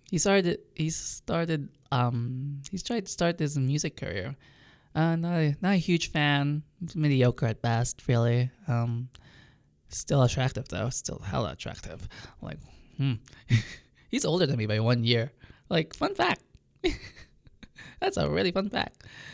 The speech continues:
Um, yeah, it's, like, crazy. But anyways, let's move on to possibly a new segment.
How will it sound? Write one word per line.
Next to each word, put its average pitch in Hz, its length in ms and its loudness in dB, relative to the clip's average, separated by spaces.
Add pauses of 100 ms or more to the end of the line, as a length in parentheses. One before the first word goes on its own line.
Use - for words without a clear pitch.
(260)
Um, 135 640 4 (880)
yeah, 170 320 0
it's, - 440 -10 (840)
like, 104 240 -6 (360)
crazy. 110 400 -6 (360)
But 143 120 0
anyways, 123 520 0
let's 156 240 -4
move 196 340 2
on 175 440 2 (380)
to 208 880 2 (2000)
possibly 427 420 6
a 392 40 4
new 381 180 0
segment. 427 640 -2